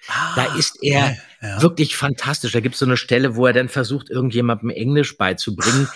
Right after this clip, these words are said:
Speaker 1: <laughs>
Speaker 2: "The sun is shining on the bitch." Das ist wirklich
Speaker 1: <laughs>
Speaker 2: spektakulär. Das ist ganz toll. Der hatte ja immer so eine ganz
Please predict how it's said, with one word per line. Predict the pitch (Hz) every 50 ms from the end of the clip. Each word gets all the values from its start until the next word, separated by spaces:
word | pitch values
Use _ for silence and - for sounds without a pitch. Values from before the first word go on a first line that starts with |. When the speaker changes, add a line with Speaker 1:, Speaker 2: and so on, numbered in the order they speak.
| - - -
Speaker 1:
<laughs> | - - - -
Speaker 2:
"The | 117 113 165 165
sun | - - - - - - 185 233 254 240 - -
is | - 170 165 -
shining | - - - - 131 156 175 165 170 165 170 - _
on | - 151 170 175 151
the | 127 143 151 127 - - _
bitch." | - 160 - - - - - - - - - - -
Das | 226 - 139 156 240 -
ist | 156 165 196 214
wirklich | 214 170 - - - - - - - _
Speaker 1:
<laughs> | - 151 311 330 - - - - -
Speaker 2:
spektakulär. | - - - - - - 185 175 - - 175 156 - 165 156 143 139 143 127 104 104
Das | 113 123 127
ist | - 98
ganz | 127 123 127 - -
toll. | - 110 95 82 - - - - - - -
Der | 143 156 160
hatte | 175 196
ja | - 120
immer | - 175 160
so | 151
eine | 160 160 143
ganz | 147 143 196 - -